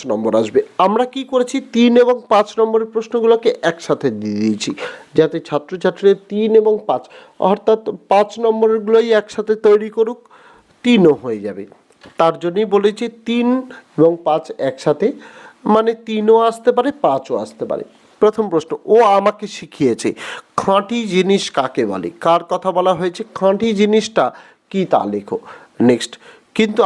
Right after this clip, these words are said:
আমাকে বাঁচানোর জন্য তো আমার মা আছে, এটা যা হয়ে গেছে, এটা হয়ে যাবে, এটা মা। বলে দিলাম, কারেকশন করে নিও, মা আছে। বক্তাকে প্রসঙ্গ উল্লেখ করে তাৎপর্য লেখো। নেক্সট, অমৃতের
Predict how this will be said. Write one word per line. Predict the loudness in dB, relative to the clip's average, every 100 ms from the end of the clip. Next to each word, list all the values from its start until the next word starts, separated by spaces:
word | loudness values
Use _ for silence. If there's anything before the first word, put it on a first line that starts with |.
| 2
আমাকে | 0 -4 -12 -8 -4 0
বাঁচানোর | 0 2 -2 4 4 4 0
জন্য | 0 -2 -2
তো | -6 -6 _ -2
আমার | 2 0 0 -12 -10 0 2
মা | 4 2
আছে, | -2 -8 -16 _ _ _ -4
এটা | 0 0 0 0
যা | 2 4 2
হয়ে | 0 0 0
গেছে, | -2 -2 -6 -6 -6
এটা | 0 2 2 -2 -6
হয়ে | 0 2 4
যাবে, | 2 0
এটা | 0 -2 -2 -4
মা। | -4 -4 -12 _ _ _ -20 _ _ _ 0
বলে | 2 2 2
দিলাম, | 0 -2 -4 -2
কারেকশন | -2 -2 -4 -4 -2
করে | -2 0
নিও, | 0 0
মা | -4 -4 -6
আছে। | -12 -20 -20 -20 _ -4 0
বক্তাকে | 0 0 _ -4 0 -2
প্রসঙ্গ | -2 -2 0 2 2
উল্লেখ | 2 2 0
করে | 0 0 -2 -4
তাৎপর্য | -4 -2 -2 -2 0 0
লেখো। | 2 2 2
নেক্সট, | 0 -4 -16 _ _ _ _ -20 _ 0 0
অমৃতের | -2 -4 0